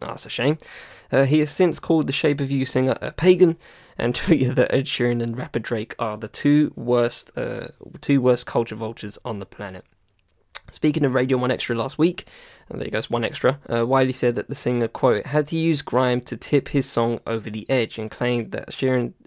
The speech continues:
uh, did not sufficiently support grime musicians by featuring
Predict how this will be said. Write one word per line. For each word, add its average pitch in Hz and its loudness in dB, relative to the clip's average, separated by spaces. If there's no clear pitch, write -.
uh, 117 -6
did 123 -6
not 131 0
sufficiently 131 0
support - 0
grime 131 4
musicians 120 -2
by 117 -4
featuring 117 -6